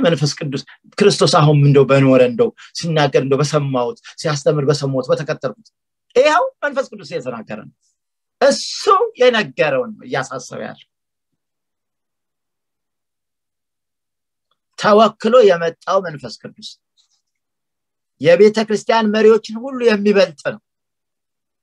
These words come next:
ተወክሎ የመጣው መንፈስ ቅዱስ ከፓትርያርኩ በላይ ነው። ከጳጳሳቱ ሁሉ በላይ ነው። ተወክሎ የመጣው መንፈስ ቅዱስ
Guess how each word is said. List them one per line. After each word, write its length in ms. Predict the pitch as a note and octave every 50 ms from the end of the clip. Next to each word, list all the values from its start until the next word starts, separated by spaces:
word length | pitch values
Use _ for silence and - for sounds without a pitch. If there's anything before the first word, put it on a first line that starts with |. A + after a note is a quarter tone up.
| _ _ _ _ _ _ _ _ _
ተወክሎ 480 | - F3+ G3 A3+ A#3+ A#3 - - B3 B3 B3
የመጣው 600 | A#3+ A#3 A3+ A#3 B3 A#3+ A#3+ A#3+ A#3 _ - A#3+ A#3
መንፈስ 300 | A#3+ A#3 A3 B3 A#3 -
ቅዱስ 280 | - C4 A3+ D#4 D4 G#3+ - - _ _ _ _ _ _ _ _ _ _ _
ከፓትርያርኩ 640 | - A3 A3 B3 A#3 A3 A3 - G#3+ G#3 G3+ E3 - G3
በላይ 320 | E3 E3+ E3+ D#3 D3 C3 A2+
ነው። 160 | G#2+ - _ _ _ _ _ _ _ _ _ _ _ _ _ _ - - - - - - - - - - - - _ _
ከጳጳሳቱ 680 | - B3 D4+ - C4+ B3 - B3 A#3 A3 B3 A#3+ A3+ A3
ሁሉ 180 | A#3 A#3 A3+ A3 G#3
በላይ 320 | G3+ G#3 G3 F#3+ F#3 D#3+ C#3
ነው። 160 | B2+ A2 G#2+ _ _ _ _ _ _ _ _ _ _ _ _ _ _ _
ተወክሎ 520 | - F#3 G3+ G#3+ A#3 A#3 A3 - - A#3+ A#3 A#3
የመጣው 480 | A#3 A3+ A3+ A3+ A3+ A3 - A3+ A3 A3
መንፈስ 340 | A3+ A3 G#3 G#3+ A#3 G#3 -
ቅዱስ 380 | - B3 A3 - - B3+ B3